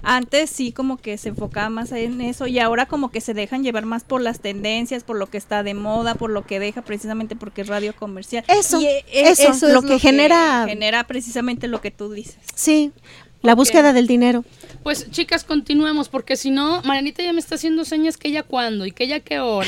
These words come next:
Speaker 2: <laughs> Pues es que, de hecho,
Speaker 3: <laughs>
Speaker 2: estaba, estaba
Speaker 1: Sí.
Speaker 2: queriendo que ella hablara de la parte moderna.
Speaker 3: Sí.
Speaker 1: Sí.
Speaker 3: Mira, yo le, le voy a dar la entrada, eh, porque ella, ella se enfocó en, en traernos,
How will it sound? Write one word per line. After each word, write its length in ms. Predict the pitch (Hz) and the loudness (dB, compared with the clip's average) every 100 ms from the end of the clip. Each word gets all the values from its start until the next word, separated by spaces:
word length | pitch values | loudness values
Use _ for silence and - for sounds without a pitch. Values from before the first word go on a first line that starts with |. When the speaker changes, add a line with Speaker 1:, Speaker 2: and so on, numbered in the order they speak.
| - 381 | -4 -6
Speaker 2:
<laughs> 340 | 285 403 359 | -2 0 6
Pues 160 | 403 453 | 8 10
es 60 | - | 10
que, 180 | 539 440 | 10 10
de 80 | |
hecho, 160 | 403 440 | 10 8
Speaker 3:
<laughs> 140 | 262 254 | 6 10
Speaker 2:
estaba, 380 | 294 349 359 | 10 12 10
estaba 340 | 427 311 339 427 | 10 6 6 6
Speaker 1:
Sí. 80 | 269 | 8
Speaker 2:
queriendo 320 | 339 339 403 | 8 8 6
que 120 | 311 339 | 6 6
ella 140 | 370 | 8
hablara 300 | 370 349 370 | 8 8 6
de 100 | 359 | 6
la 100 | 240 | 4
parte 300 | 269 311 403 | 4 4 6
moderna. 640 | 359 226 254 370 320 180 190 | 6 6 4 4 2 -2 -4
Speaker 3:
Sí. 800 | - 269 269 262 180 185 220 - | -2 0 2 0 -2 -6 -10 -4
Speaker 1:
Sí. 60 | 294 | 4
Speaker 3:
Mira, 360 | 285 320 254 - | 6 8 4 2
yo 140 | 294 | 4
le, 160 | 349 - | 4 2
le 160 | 277 294 | 2 4
voy 180 | 320 | 4
a 60 | 349 | 2
dar 160 | 359 349 | 0 0
la 120 | 359 | 0
entrada, 560 | 330 302 294 311 359 - - | 0 2 2 2 0 -6 -10
eh, 760 | 226 220 208 208 196 185 175 175 - - | -4 -4 -4 -6 -6 -6 -6 -8 -16 -6
porque 380 | - 240 - 269 | -2 0 2 2
ella, 220 | 269 320 330 330 247 | 2 0 0 -2 -4
ella 260 | 254 302 349 - | -4 -2 -4 -6
se 220 | - 285 | -8 -6
enfocó 680 | 254 240 226 214 - 240 254 | -6 -6 -6 -6 -6 -4 -2
en, 180 | 285 285 - | -2 -4 -4
en 280 | 214 208 190 | -8 -8 -8
traernos, 800 | 202 202 208 220 247 269 320 | -6 -4 -4 -4 -4 -6 -6